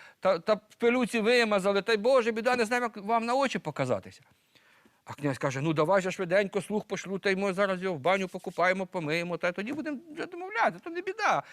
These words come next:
іншу карету візьмемо». Що то, не такого багатого пана, що та карета? Побігли слуги з Котиком, беруть того Печенського під руки та ведуть в баню, помили його, в халата загорнули. А він ще такий, коли вмили, то ще непоганий хлопець, гарний такий, та кучерявенький. Посадили його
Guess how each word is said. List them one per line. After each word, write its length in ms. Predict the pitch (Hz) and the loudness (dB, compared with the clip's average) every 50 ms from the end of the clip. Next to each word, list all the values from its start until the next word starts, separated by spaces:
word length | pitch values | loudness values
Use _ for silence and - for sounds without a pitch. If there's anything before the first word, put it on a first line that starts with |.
| - - - | -18 -10 -4
іншу 280 | 302 302 254 - 233 | -2 -2 -2 -2 -2
карету 380 | - 208 196 180 - - - 131 | -2 0 2 2 0 0 -2 -4
візьмемо». 260 | 131 127 127 123 127 | -4 -4 -4 -6 -8
Що 140 | - - 285 | -8 -8 -6
то, 200 | 170 127 113 123 156 | -6 -6 -8 -8 -10
не 80 | 160 | -8
такого 260 | 151 175 165 - 190 | -8 -6 -4 -2 -2
багатого 360 | 165 165 175 175 160 - 143 143 | 0 2 2 2 2 0 -4 -2
пана, 240 | - 170 156 139 | 0 -2 -2 -2
що 100 | - - | -6 -10
та 120 | - - 123 | -10 -10 -8
карета? 380 | - 123 120 117 113 - - - _ _ _ _ _ - - _ _ _ | -4 -4 -4 -4 -6 -10 -14 -20 _ _ _ _ _ -20 -20 _ _ _
Побігли 400 | - 156 156 175 196 160 165 165 | -6 -6 -2 -2 -2 0 -2 -2
слуги 240 | - - 185 160 151 | -2 -2 -2 -2 -2
з 60 | - | -4
Котиком, 440 | - - 185 175 - 156 - 143 127 | -4 -4 -4 -4 -4 -6 -8 -8 -4
беруть 260 | 123 151 185 185 - | -4 -4 -4 -4 -4
того 220 | - 165 156 139 131 | -2 -2 -2 -2 -2
Печенського 600 | - 156 135 - 180 190 190 165 - - 156 139 | -6 -8 -4 0 0 0 0 0 -2 -4 -4 -4
під 200 | - 139 120 131 | -4 -6 -8 -8
руки 240 | 160 165 - - | -8 -10 -10 -10
та 120 | 110 - 113 | -8 -8 -6
ведуть 280 | 117 123 147 180 147 | -6 -6 -8 -10 -10
в 40 | 113 | -10
баню, 360 | 98 101 139 165 175 151 117 | -4 -2 -2 -2 -2 -2 -6
помили 560 | 101 - 170 185 - 120 170 208 196 175 160 151 | -6 -4 -4 -4 -2 -4 -4 -4 -4 -4 -6 -6
його, 220 | 147 143 139 139 _ _ - - - - - _ | -6 -6 -8 -12 _ _ -20 -20 -20 -20 -20 _
в 60 | - - | -8 -2
халата 360 | 143 151 185 185 - 156 139 | 0 2 2 2 2 2 2
загорнули. 560 | 135 139 135 131 123 120 131 165 185 156 127 | 2 4 2 2 2 0 0 -2 0 0 -2
А 40 | 143 | -2
він 80 | 208 | -4
ще 100 | 240 - | -6 -10
такий, 340 | 233 - - - 294 247 247 - - - - - _ | -12 -12 -8 -6 -6 -6 -6 -10 -18 -20 -20 -20 _
коли 220 | - - 233 240 220 | -2 0 2 2 4
вмили, 320 | 180 160 156 160 156 151 | 2 4 4 4 4 4
то 80 | 147 165 | 2 0
ще 120 | - 190 | -2 0
непоганий 420 | 190 190 185 - - 208 233 226 220 | 0 0 0 2 2 2 2 2 -2
хлопець, 380 | - 294 427 440 - 349 254 | -2 -2 -4 -4 -4 -4 -4
гарний 380 | 190 208 175 214 247 302 277 254 | -2 0 0 0 0 -2 -6 -10
такий, 340 | - 262 220 - - 226 208 | -10 -12 -12 -10 -10 -8 -6
та 120 | - - | -6 -8
кучерявенький. 800 | - - 131 - - 120 143 185 214 262 277 247 - - 262 247 _ _ _ _ _ _ _ - - - _ _ _ _ _ _ | -8 -8 -8 -4 -2 0 0 0 0 -2 -4 -10 -12 -16 -20 -20 _ _ _ _ _ _ _ -20 -20 -20 _ _ _ _ _ _
Посадили 600 | - 185 165 - 196 165 147 175 202 196 196 190 | -6 -4 0 0 0 2 4 4 4 4 4 4
його 300 | 185 180 170 180 180 180 | 2 2 2 0 -2 -4